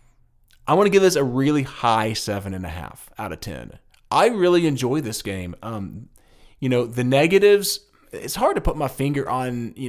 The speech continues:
know, it just, a seven and a half is a really good score. It's just, it's not something that, I talked to Dean about this. I'm wondering how much I'll get this to the table because it's not wide enough for me to show other folks, you know,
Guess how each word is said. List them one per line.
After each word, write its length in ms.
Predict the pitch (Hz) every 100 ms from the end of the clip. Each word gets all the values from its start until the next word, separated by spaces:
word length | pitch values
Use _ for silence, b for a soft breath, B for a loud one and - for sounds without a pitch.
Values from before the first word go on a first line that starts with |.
| 117
know, 140 | 113 -
it 120 | 196
just, 160 | 214 -
a 100 | 143
seven 160 | 233 240
and 60 |
a 20 |
half 120 | 208 208
is 40 |
a 40 |
really 160 | 175 160
good 140 | 147
score. 440 | - 202 135 107 - B B
It's 160 | 147 143
just, 260 | 151 143 - b b b _ - _ _ _ _ _ _ _ -
it's 160 | 156 151
not 200 | 170 -
something 320 | - 170 160
that, 300 | 151 143 - -
I 100 | 147
talked 220 | 196 196
to 60 | 156
Dean 120 | 139
about 160 | 127 107
this. 180 | 107 -
I'm 120 | 135
wondering 280 | 139 190 190
how 240 | - 151
much 220 | 151 147 143
I'll 100 | 123
get 160 | 120
this 140 | 113 -
to 80 |
the 100 | 101
table 440 | 87 82 - - - _ b b b b
because 280 | 135 135 135
it's 100 | 131
not 300 | 143 160 151
wide 240 | 151 147 143
enough 260 | 123 110
for 100 | -
me 140 | 110 107
to 80 | 101
show 520 | - 104 98 98 - _ _ _ _ _ _ _ _ -
other 220 | 120 113
folks, 400 | - 92 85 -
you 80 | 113
know, 240 | 92 82